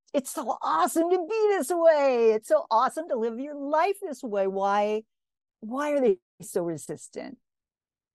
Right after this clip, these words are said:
You know, they, they were raised Christian too, or they, they, you know, they were, you know," but, and then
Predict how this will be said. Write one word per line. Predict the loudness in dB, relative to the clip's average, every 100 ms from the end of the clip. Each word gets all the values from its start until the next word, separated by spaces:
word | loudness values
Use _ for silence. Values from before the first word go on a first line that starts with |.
| _ -10
You | -6
know, | -2
they, | 0 0
they | 0 0
were | 2
raised | 0 -2
Christian | -4 -4 -4
too, | -2 -2 -2
or | -2
they, | 0
they, | 2 2 2
you | -2
know, | -2
they | -2 0
were, | 0 0 -2 -6 -6
you |
know," | -4 -4
but, | -4 -6 -8 -20 -8
and | 0 0
then | 2 -2